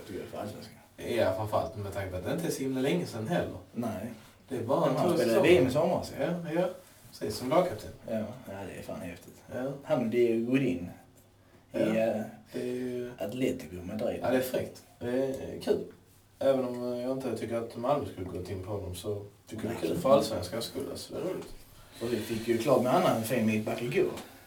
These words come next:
Speaker 2: Ja, det får man
Speaker 1: Rasmus
Speaker 2: säga.
Speaker 1: Bengtsson, en gammal, eh, M F F-fostrad mittback som via Trelleborg tog steget till, eh, Europa.
Speaker 2: Ja, riktigt, eh,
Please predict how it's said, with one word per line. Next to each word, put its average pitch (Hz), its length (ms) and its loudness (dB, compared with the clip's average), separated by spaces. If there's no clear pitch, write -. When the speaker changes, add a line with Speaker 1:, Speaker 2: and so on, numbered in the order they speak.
Speaker 2:
Ja, 104 60 -6
det 131 60 -2
får 135 100 -6
man 127 80 4
Speaker 1:
Rasmus 117 380 2
Speaker 2:
säga. - 20 4
Speaker 1:
Bengtsson, 104 380 -4
en 113 100 0
gammal, 113 400 0
eh, 104 120 -2
M 135 160 2
F 123 160 -2
F-fostrad 104 640 -2
mittback 113 600 -6
som 98 360 -12
via 113 300 0
Trelleborg 110 760 0
tog 107 220 -2
steget 104 440 -2
till, 90 240 -6
eh, 90 720 -10
Europa. - 280 0
Speaker 2:
Ja, 131 280 -4
riktigt, - 540 -6
eh, 107 280 -8